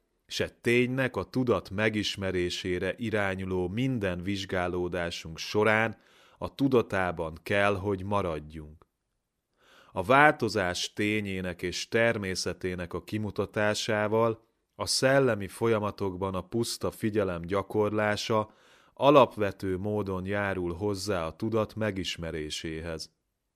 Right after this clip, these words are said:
A változás tényének a megmutatása negatív értelemben járul hozzá ehhez, kizárva a tudat bármely esetleges statikus felfogását,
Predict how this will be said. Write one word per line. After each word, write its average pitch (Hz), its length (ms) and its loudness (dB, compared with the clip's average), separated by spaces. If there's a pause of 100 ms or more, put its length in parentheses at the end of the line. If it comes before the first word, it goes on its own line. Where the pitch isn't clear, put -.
(840)
A 95 120 -4
változás 117 920 4
tényének 110 640 2
a 90 80 -2
megmutatása 107 960 0
negatív 110 640 0
értelemben 92 800 -2
járul 98 500 0
hozzá 87 540 -4
ehhez, 110 540 0 (500)
kizárva 107 680 4
a 90 100 -2
tudat 107 480 2
bármely 107 680 2
esetleges 92 880 -2
statikus 104 640 -2
felfogását, 110 1160 4